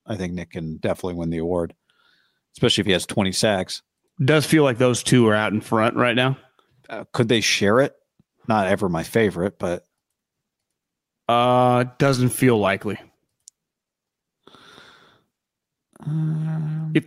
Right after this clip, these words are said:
Speaker 2: if the Cowboys with a backup quarterback, I know Jimmy's technically a backup quarterback too, but it doesn't feel that way.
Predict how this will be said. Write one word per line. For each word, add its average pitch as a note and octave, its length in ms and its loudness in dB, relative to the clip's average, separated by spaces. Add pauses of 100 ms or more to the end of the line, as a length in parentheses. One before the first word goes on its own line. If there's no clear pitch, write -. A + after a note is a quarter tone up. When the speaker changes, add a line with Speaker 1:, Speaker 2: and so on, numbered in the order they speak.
Speaker 2:
if - 140 0
the C#3+ 100 0
Cowboys F3+ 500 2
with C3 100 4
a B2 40 4
backup B2 420 -2
quarterback, B2+ 640 0 (1160)
I C#3 60 -2
know B2 120 0
Jimmy's A2 420 0
technically F#2 320 -8
a F2 40 -8
backup F2 280 -6
quarterback F2 400 -6
too, F2+ 180 -6
but E2 120 -8
it F2 120 -10
doesn't F#2 340 -6
feel F2 180 -6
that E2 180 -4
way. G2 180 -2